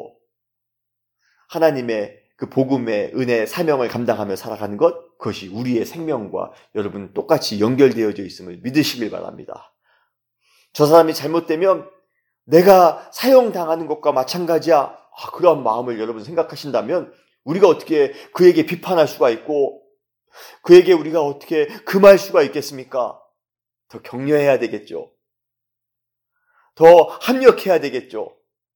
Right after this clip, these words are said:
그러한 믿음을 가지고 우리 은혜교회는 서로 합력할 수 있는 그러한 교회가 되었으면 좋겠습니다. 더 심각한 것은 그 다음 구절입니다. 그 실족하게 하는 대상이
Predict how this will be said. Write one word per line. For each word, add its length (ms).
그러한 400
믿음을 340
가지고 520
우리 160
은혜교회는 680
서로 280
합력할 480
수 180
있는 320
그러한 420
교회가 360
되었으면 440
좋겠습니다. 800
더 180
심각한 540
것은 360
그 80
다음 360
구절입니다. 640
그 100
실족하게 600
하는 200
대상이 640